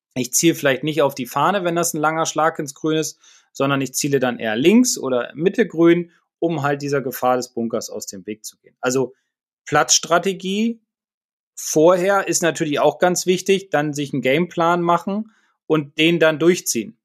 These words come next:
Klar wird man auch Fehler machen unterwegs, aber nicht unbedingt so stark dann von seinem Spielplan abweichen, weil das bringt einen dann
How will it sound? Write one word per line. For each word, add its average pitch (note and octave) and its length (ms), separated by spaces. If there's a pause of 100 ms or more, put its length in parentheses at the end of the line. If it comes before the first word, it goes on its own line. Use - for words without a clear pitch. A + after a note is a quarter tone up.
(200)
Klar D3 420
wird D#3 140
man D3 140
auch C3+ 120
Fehler E3+ 320
machen F3+ 260
unterwegs, E3+ 560
aber C#3+ 240
nicht D#3+ 260
unbedingt D#3+ 520 (440)
so D3+ 220
stark D3 520 (200)
dann C#3 280
von C#3+ 240
seinem C3 200
Spielplan E3+ 640
abweichen, D#3+ 640
weil B2 120
das - 240
bringt D3+ 240
einen C3+ 180
dann C3+ 340